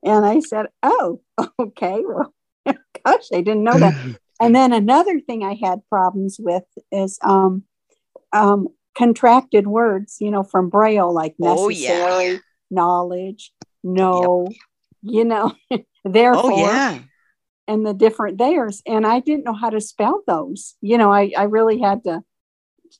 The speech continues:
Speaker 1: think how to spell 'em <laughs> because I really didn't know how to spell it 'cause I was so used to using the Braille contractions, you know. So when it came to typing, and I'm thinking, "Okay, you know, how do you spell there?" <laughs> You know, "Well, what's wrong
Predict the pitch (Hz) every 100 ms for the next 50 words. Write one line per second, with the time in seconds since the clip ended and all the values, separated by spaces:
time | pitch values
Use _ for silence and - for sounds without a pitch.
0 | - 196 202 254 - 208 185 185 - 247
1 | 427 160 190 - 202 302 - 202 - -
2 | 196 165 180 185 180 185 151 170 180 165
3 | - 262 392 262 175 165 165 170 180 170
4 | 185 - 156 190 202 170 156 185 190 175
5 | - 156 185 311 - - - _ - -
6 | - _ _ _ _ 185 185 170 165 202
7 | 202 175 180 180 180 - 180 180 165 -
8 | 226 311 190 175 220 _ _ - 185 180
9 | 180 185 190 175 190 302 330 214 202 285
10 | _ _ _ 262 277 262 _ 302 427 453
11 | - 311 285 247 233 226 247 294 - -
12 | _ _ 262 - - 254 - 262 - -
13 | 302 339 311 - - - 285 453 480 508